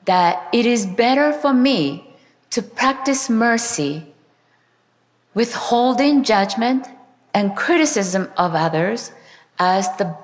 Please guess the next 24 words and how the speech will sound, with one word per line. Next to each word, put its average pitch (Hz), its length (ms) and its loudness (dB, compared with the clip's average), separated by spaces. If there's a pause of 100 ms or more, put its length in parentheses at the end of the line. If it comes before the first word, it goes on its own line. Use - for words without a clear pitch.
best 247 420 0
way 226 400 0
for 185 220 -4
me 180 580 -2 (320)
to 190 180 -2
be 175 140 -4
close 185 580 -2
to - 160 -6
God. 156 480 -4 (2000)
This 175 400 -2
testimony 175 960 -2
and 160 200 -4
conviction 196 840 -2
of 185 100 -4
mine 151 540 -2 (500)
have 185 300 -2
been 202 340 -2
tested 247 580 0
often 156 640 0 (460)
since 180 360 -2
I 170 260 2
came 190 500 -2
to 190 220 -4
the 170 120 -2